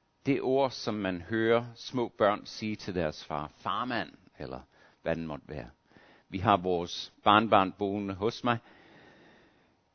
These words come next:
Vi er sådan lidt engelsk præget, så han, jeg hedder grandpa for ham.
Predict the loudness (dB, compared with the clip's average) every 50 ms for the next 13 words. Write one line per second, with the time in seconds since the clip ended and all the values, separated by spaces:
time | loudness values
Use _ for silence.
0 | _ _ _ _ _ _ _ _ _ _ _ _ -10 -2 0 2 4 8 8 10
1 | 10 8 8 4 -4 -4 -2 0 0 0 -2 0 0 -2 0 0 -4 -4 -6 -8
2 | -12 -4 6 8 8 8 8 6 4 0 -2 -4 -4 -4 -6 -12 -4 -4 -4 -4
3 | -4 -10 -4 0 0 0 0 0 -2 0 0 -2 -2 -6 -10 -4 2 4 6 6
4 | 6 6 2 0 -4 -4 -2 -2 0 0 -2 -4 -8 -18 -20 _ _ -10 -8 -8
5 | -4 -4 -4 -4 -6 -8